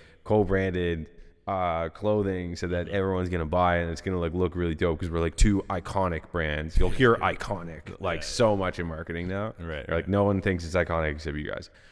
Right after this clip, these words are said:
Speaker 2: Yeah.
Speaker 1: But,
Speaker 2: <laughs>
Speaker 1: um, I don't know, like, why, uh, what I asked you is, like, "Why is this, like, suddenly, like, a big thing?" Like, so this to me feels like a, a checkbox. And then second question is, is this, like, the corporate version of trying to tap into culture?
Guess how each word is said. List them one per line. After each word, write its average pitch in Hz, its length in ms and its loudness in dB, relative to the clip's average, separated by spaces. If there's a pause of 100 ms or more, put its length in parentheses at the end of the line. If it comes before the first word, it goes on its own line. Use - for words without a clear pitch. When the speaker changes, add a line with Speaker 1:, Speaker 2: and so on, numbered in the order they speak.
Speaker 2:
Yeah. 85 160 -8
Speaker 1:
But, - 460 2
Speaker 2:
<laughs> - 540 -2
Speaker 1:
um, 87 720 2 (720)
I 135 60 6
don't 147 120 4
know, 135 160 6
like, 87 200 0 (140)
why, 110 640 2 (120)
uh, 92 120 0
what 92 240 -2
I 101 80 2
asked 98 260 0
you 107 80 0
is, 92 80 -2
like, 87 120 0
"Why 95 220 4
is 117 100 2
this, 107 160 -2
like, 95 120 -2
suddenly, 92 440 0
like, 82 160 0
a 80 60 2
big 76 580 0
thing?" 73 300 -6
Like, 82 160 -4
so 110 140 0
this 117 200 2 (100)
to 127 120 2
me 110 160 4
feels 98 300 2
like 85 100 0
a, 82 120 0 (160)
a 85 100 -2
checkbox. - 720 -2
And 95 160 0
then 98 280 0
second 113 400 2
question 87 400 -2
is, 67 320 -8 (420)
is 101 140 -2
this, 117 180 2
like, 127 160 2
the 110 100 2
corporate 101 500 2
version 82 460 0
of 80 140 -4
trying 80 280 -2
to 71 80 -8
tap 78 280 -6
into 78 180 -8
culture? - 500 -10